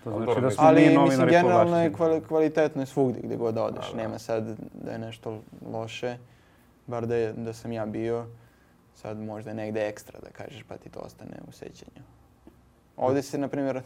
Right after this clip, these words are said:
Speaker 3: Rotterdam je ostao u sjećanju jer možda ješ koliko hoćeš. Ne, nemaš određen budžet.
Speaker 1: A.
Speaker 3: Nego dođeš kad hoćeš, oni ti prave na licu mesta i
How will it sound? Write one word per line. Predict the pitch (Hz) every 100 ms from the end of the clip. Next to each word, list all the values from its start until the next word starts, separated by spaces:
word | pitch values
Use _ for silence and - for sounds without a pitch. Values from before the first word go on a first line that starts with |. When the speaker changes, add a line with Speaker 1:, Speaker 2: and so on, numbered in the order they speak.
| -
Speaker 3:
Rotterdam | 131 131 131 127 127
je | 127
ostao | 127 -
u | -
sjećanju | 127 123 127
jer | 123
možda | 127 127 120
ješ | 127
koliko | 123 123 131
hoćeš. | 117 120 - -
Ne, | 117 - -
nemaš | 123 123 -
određen | 127 117 120
budžet. | 120 110 104 - 117 113
Speaker 1:
A. | 98 90 87 90 90
Speaker 3:
Nego | 113 117
dođeš | 120 113
kad | 117 113
hoćeš, | 117 120 120 -
oni | 120 117
ti | 117
prave | 123 117
na | 113
licu | 117 113 117
mesta | 113 113 113 127
i | 120 123 120 117 117 117